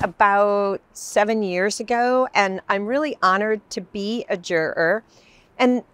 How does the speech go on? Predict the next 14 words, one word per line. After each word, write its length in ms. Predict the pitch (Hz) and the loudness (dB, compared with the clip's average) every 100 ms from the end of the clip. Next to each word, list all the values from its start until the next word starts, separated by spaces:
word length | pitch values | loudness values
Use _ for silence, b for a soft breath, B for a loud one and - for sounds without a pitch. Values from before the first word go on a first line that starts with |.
| - | -10
one 360 | 220 202 294 466 | -6 2 4 4
of 100 | 294 | 2
the 80 | |
reasons 640 | 202 196 220 208 185 175 - | 0 0 -4 -2 -4 -4 -4
is 400 | 185 175 175 - | -2 0 -2 -4
I 140 | - 247 | -10 -12
probably 400 | - 311 311 311 | -4 -2 -2 -4
have 140 | 277 208 | -4 -2
driven 320 | 220 214 196 | -4 -2 -6
three 260 | - 208 214 | -6 -8 0
thousand 460 | 196 185 175 165 | 2 2 0 -8
cars 520 | - - - 190 - b b b - | -6 -6 -6 -8 -12 b b b 0
in 260 | 220 220 220 | 2 4 2
my 800 | 196 190 185 180 180 185 175 | 2 2 2 0 -2 -4 -6